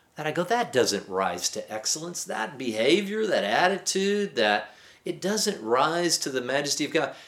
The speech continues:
And I can get pulled down by my, by my own struggles. I can get pulled down by my culture around. I can, the pounding of the waves can come both from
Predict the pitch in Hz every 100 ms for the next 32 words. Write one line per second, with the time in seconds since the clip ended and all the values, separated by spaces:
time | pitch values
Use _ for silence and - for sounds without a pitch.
0 | - 151 190 220 208 156 170 - - 180
1 | 185 170 139 147 156 104 120 123 120 113
2 | - - 117 147 143 143 151 170 175 -
3 | - 151 139 131 104 123 156 190 190 -
4 | 170 165 147 139 147 139 135 135 - -
5 | 156 156 175 180 175 156 147 160 170 180
6 | - - - 160 170 180 202 226 190 135
7 | 135 151 160 151 143 123 156 151 147 -
8 | - - 151 151 - - - 135